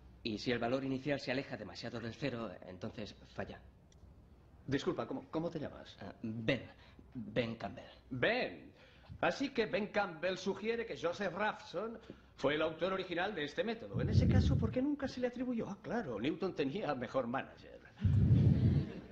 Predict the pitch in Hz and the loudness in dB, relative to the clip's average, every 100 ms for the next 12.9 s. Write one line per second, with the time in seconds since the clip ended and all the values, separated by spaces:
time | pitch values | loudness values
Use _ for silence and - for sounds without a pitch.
0 | - - - 151 120 135 143 156 185 180 | -20 -20 -4 -2 0 -2 -2 0 0 0
1 | 220 175 147 165 143 143 156 151 160 180 | -2 -4 -2 -2 -2 -4 -4 -4 -2 -2
2 | 151 196 214 208 202 202 170 180 175 147 | -4 -6 -2 -4 -4 -4 -2 -2 -2 -4
3 | 185 196 185 - 180 170 156 - 123 127 | -4 -2 -4 -4 -4 -2 -2 -2 -4 -2
4 | 165 156 165 196 180 170 147 - 165 233 | -2 -2 -2 -2 -2 -2 -4 -2 -2 -2
5 | 196 135 160 117 113 127 92 92 98 110 | -6 -4 -4 -4 -4 -4 -4 -12 -8 -8
6 | 101 90 64 69 208 - - - - - | -6 -8 -10 -14 -14 -12 -12 -10 -8 -8
7 | - - - - - - - - - 143 | -8 -8 -10 -12 -12 -14 -16 -16 0 4
8 | 226 131 139 131 135 214 233 196 160 208 | 4 2 -2 -2 -2 -2 -2 -2 0 0
9 | 190 156 151 160 135 170 180 185 180 - | 2 0 -2 -2 -2 -2 -2 -2 -4 -4
10 | 123 110 107 120 139 190 247 247 - - | -8 -6 -8 -6 -6 -4 -6 -8 -16 -20
11 | - - - 262 262 214 190 208 175 202 | -20 -6 -2 -2 -2 -4 -2 -2 -2 -4
12 | 170 202 - 117 135 185 185 175 175 | -4 -6 -6 -6 -4 -4 -4 -8 -8